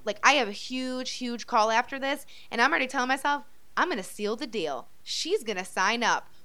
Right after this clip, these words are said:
We're gonna be partners,'" right? Speak it out loud like that or in your head. But I do it in my morning routine, Shay. The fourth thing is, is you guys have got to limit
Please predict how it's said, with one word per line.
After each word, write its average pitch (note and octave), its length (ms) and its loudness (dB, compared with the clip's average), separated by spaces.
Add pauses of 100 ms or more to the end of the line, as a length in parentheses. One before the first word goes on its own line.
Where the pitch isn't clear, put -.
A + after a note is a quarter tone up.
We're A#3 280 0
gonna C#4+ 180 0
be A#3+ 140 -6
partners,'" F3+ 640 -2
right? G#3 240 2
Speak D#4 300 -6
it E4 80 4
out C4+ 120 8
loud A3+ 220 6
like F#3 200 -4
that A3 260 6
or G3+ 100 0
in F#3 140 -2
your E3+ 100 -2
head. D#3+ 320 0 (260)
But A3+ 120 6
I B3+ 100 8
do B3 220 -4
it D4 100 -4
in A#3 100 -4
my G#3 140 0
morning F#3+ 460 -6
routine, E3+ 360 -8
Shay. C3 440 -6 (340)
The A#3 100 2
fourth C4 440 -2
thing G#3+ 240 -2
is, F#3+ 260 -2
is F#3+ 160 -8
you G3+ 140 -6
guys G#3+ 300 6
have B3+ 280 -10
got G3+ 400 4
to C4 140 -6
limit F3 500 -4